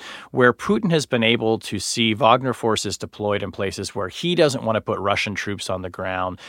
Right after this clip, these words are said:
Sometimes it lets the Wagner Group do things that the Russian military wants to distance itself from, so there's a bit of deniability. So Wagner has been useful to Putin as a kind of extension of his authority and his power, notably also in places like Syria,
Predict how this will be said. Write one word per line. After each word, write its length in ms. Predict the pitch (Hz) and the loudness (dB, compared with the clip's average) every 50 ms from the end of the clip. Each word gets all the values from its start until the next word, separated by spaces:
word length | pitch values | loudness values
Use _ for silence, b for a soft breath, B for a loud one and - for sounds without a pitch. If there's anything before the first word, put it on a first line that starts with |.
| B B B B | B B B B
Sometimes 560 | B - - 123 107 104 - 113 101 104 101 104 | B 0 2 2 2 2 2 2 2 2 0 -4
it 120 | 101 95 | -6 -2
lets 360 | 104 98 101 98 - - - B B B B B | 0 0 0 0 -2 -8 -10 B B B B B
the 80 | 117 | -2
Wagner 340 | 95 117 113 120 120 117 107 | 4 6 6 6 6 4 2
Group 200 | 110 120 101 - | 0 0 -2 0
do 180 | - 120 117 110 | 0 0 0 0
things 360 | - - 110 104 107 107 95 | 2 2 0 2 2 0 -2
that 120 | 117 104 - | -4 -4 -4
the 100 | 104 98 | -2 2
Russian 320 | 104 104 - - - 98 | 2 2 2 0 -2 -2
military 460 | 101 107 107 104 - - 107 104 98 | -4 -2 -2 -4 -4 -2 -2 -2 -2
wants 280 | 95 98 101 101 92 - | -2 -2 -2 -2 -2 -6
to 80 | - | -10
distance 500 | 90 - 135 139 - - 139 135 - - | -6 -2 -2 -2 -2 -2 -4 -4 -2 -4
itself 360 | 123 110 - - 123 113 107 - | -4 -4 -2 0 0 0 0 0
from, 300 | - 123 113 113 113 107 | 0 0 0 0 0 -4
so 100 | - 101 | -6 -8
there's 200 | 95 90 87 90 | -8 -8 -10 -10
a 40 | |
bit 140 | 90 92 92 | -8 -8 -8
of 120 | 98 87 - | -8 -8 -10
deniability. 920 | - 95 85 92 92 85 98 - 143 139 143 139 131 127 120 117 113 B B B B B B B B | -10 -8 -8 -6 -6 -8 -4 2 2 4 4 4 2 2 2 0 0 B B B B B B B B
So 260 | - - 165 156 131 B B B B B | 0 4 4 4 4 B B B B B
Wagner 280 | 160 175 208 214 254 | 8 8 8 8 6
has 160 | 220 185 165 - | 2 2 2 2
been 220 | - 139 123 123 | 2 2 2 2
useful 720 | 107 110 113 131 151 185 - - - - - 127 113 107 101 | 0 0 0 2 2 2 0 -2 -6 -4 0 2 2 2 2
to 100 | - 117 | -2 -6
Putin 380 | - - - 135 - - 113 | -6 -4 -4 -4 -2 -2 -4
as 100 | 107 98 | -4 -2
a 60 | 117 107 | -4 -4
kind 220 | - 117 113 110 | 0 0 0 0
of 80 | 107 104 | 0 -2
extension 640 | 98 - - - - 131 127 135 - - 127 117 | -2 -4 -4 -2 2 2 2 2 0 0 0 0
of 80 | 107 98 | -2 -2
his 160 | 98 90 95 | -4 -6 -8
authority 640 | 90 - - - 107 107 110 110 107 104 98 98 95 | -12 -10 -6 -2 0 2 4 4 4 4 2 0 -2
and 60 | 92 | -4
his 120 | 95 92 - | -6 -8 -8
power, 400 | - - 104 98 98 101 98 98 | -6 -2 0 2 4 4 2 2
notably 360 | 104 107 110 104 117 117 113 | 0 0 0 0 0 4 4
also 220 | 107 110 - - | 4 4 4 0
in 60 | 107 | -4
places 320 | 98 - 110 104 - 107 95 | -2 -2 -2 -2 -2 -2 -2
like 160 | 110 101 - | -2 -2 -2
Syria, 580 | - - - - 101 98 101 101 90 87 90 | -2 -4 -2 0 2 2 2 2 2 0 -2